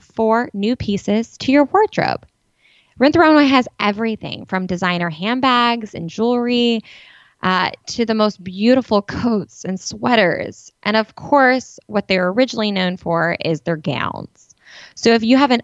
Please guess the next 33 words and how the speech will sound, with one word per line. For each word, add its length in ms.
upcoming 460
event, 560
or 160
if 120
honestly 720
you 240
just 240
want 300
to 100
wear 180
something 480
awesome 380
to 100
work 300
every 640
single 340
day, 400
use 280
Rent 160
the 60
Runway 300
Unlimited 600
and 120
use 200
my 100
code 480
for, 480
get 300
this, 440
a 200
hundred 680
dollars 580
off 640